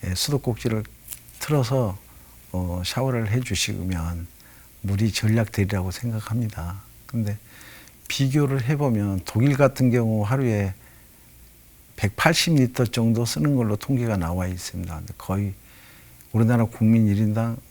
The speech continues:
육백이십 리터 쓴 걸로 통계가 나와 있거든요. 그래서 너무 물 낭비가 심하고 있다고 생각이 됩니다. 그래서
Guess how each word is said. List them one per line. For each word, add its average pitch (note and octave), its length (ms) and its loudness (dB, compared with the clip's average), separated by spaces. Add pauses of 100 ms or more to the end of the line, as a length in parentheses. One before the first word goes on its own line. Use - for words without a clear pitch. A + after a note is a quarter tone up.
(120)
육백이십 B2 680 0
리터 A2 260 0
쓴 C3+ 220 -2
걸로 A2+ 200 0
통계가 C3 420 -2
나와 F2+ 300 -2
있거든요. F2+ 680 -6
그래서 F#2+ 220 -10 (760)
너무 G#2+ 680 2 (140)
물 A2 440 4
낭비가 G2+ 680 2 (580)
심하고 B2 840 0 (1120)
있다고 G#2+ 400 2
생각이 B2+ 360 0
됩니다. G2 480 -4
그래서 F#2 300 -8